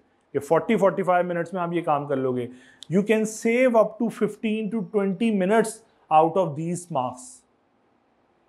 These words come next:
क्योंकि कुछ क्वेश्चन आगे ऐसे आने हैं जो कि मार्क्स कम होंगे, टाइम ज़्यादा लगना है उसमें। फिलॉसफी समझो,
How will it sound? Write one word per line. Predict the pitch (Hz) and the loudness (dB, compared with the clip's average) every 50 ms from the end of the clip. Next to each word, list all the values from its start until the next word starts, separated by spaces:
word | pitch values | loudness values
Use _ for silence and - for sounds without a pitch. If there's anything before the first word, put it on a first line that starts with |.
| _ _ _ _ - | _ _ _ _ -6
क्योंकि | 147 139 - 220 | -6 0 2 2
कुछ | 202 214 - 262 277 - - - | 2 2 2 0 0 0 0 2
क्वेश्चन | 247 202 180 - - 214 | 2 2 2 2 0 0
आगे | 190 175 170 175 185 | 0 2 2 2 4
ऐसे | 175 160 156 - 202 | 4 2 2 0 -2
आने | 170 151 156 180 220 226 | 0 0 2 2 4 4
हैं | 190 143 120 - - _ _ _ _ _ _ _ _ _ _ _ - | 2 0 -2 -8 -16 _ _ _ _ _ _ _ _ _ _ _ -2
जो | 107 139 139 | 2 4 4
कि | 139 151 160 | 4 4 0
मार्क्स | 147 139 139 139 135 151 202 240 - - | 0 0 -2 0 2 4 2 2 0 -4
कम | - - 220 208 | -6 -4 -4 -4
होंगे, | 202 190 190 165 143 135 131 127 117 - - _ _ _ _ _ _ - | -2 -4 -4 -6 -4 -4 -4 -4 -6 -8 -14 _ _ _ _ _ _ -2
टाइम | - 139 143 147 151 | -2 -2 -2 -2 -4
ज़्यादा | 135 135 120 113 113 | -4 -4 -4 -4 -4
लगना | 110 107 101 101 98 | -8 -8 -10 -12 -14
है | 101 98 | -16 -16
उसमें। | 95 - - _ 113 113 113 _ _ _ _ _ _ _ _ _ _ _ _ _ _ _ _ _ _ _ _ _ _ _ _ _ _ _ _ _ _ _ _ _ _ _ _ _ - | -18 -20 -20 _ _ -20 _ _ _ _ _ _ _ _ _ _ _ _ _ _ _ _ _ _ _ _ _ _ _ _ _ _ _ _ _ _ _ _ _ _ _ _ _ _ -2
फिलॉसफी | - 151 139 143 147 - - 214 196 | 0 4 4 4 2 2 -2 -6 -4
समझो, | - 185 170 165 160 170 147 | -2 -2 -4 0 2 2 2